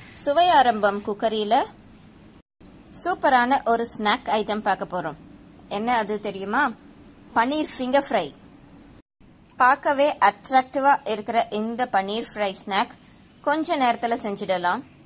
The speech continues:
வாங்க அதோட இன்கிரீடியன்ட்ஸ் பார்த்துட்டு எப்படி பண்றதுன்னு பார்க்கலாம். இது வீட்லயே செஞ்ச பன்னீர் தான். முக்கால் லிட்டர் அளவுக்கு பால் எடுத்து அதை பன்னீர் பண்ணி வச்சிருக்கேன். பன்னீர்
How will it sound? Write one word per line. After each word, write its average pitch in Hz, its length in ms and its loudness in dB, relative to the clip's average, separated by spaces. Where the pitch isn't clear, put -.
வாங்க 220 320 4
அதோட 190 220 -2
இன்கிரீடியன்ட்ஸ் 220 580 -4
பார்த்துட்டு 220 320 0
எப்படி 226 180 -8
பண்றதுன்னு 202 520 -4
பார்க்கலாம். 254 420 0
இது 254 140 -4
வீட்லயே 320 400 2
செஞ்ச 240 300 -2
பன்னீர் 220 400 -2
தான். 226 160 -2
முக்கால் 294 320 2
லிட்டர் 277 260 0
அளவுக்கு 226 420 0
பால் 240 360 6
எடுத்து 208 340 -4
அதை 214 220 4
பன்னீர் 214 300 -2
பண்ணி 220 240 -2
வச்சிருக்கேன். 202 460 -4
பன்னீர் 233 320 -2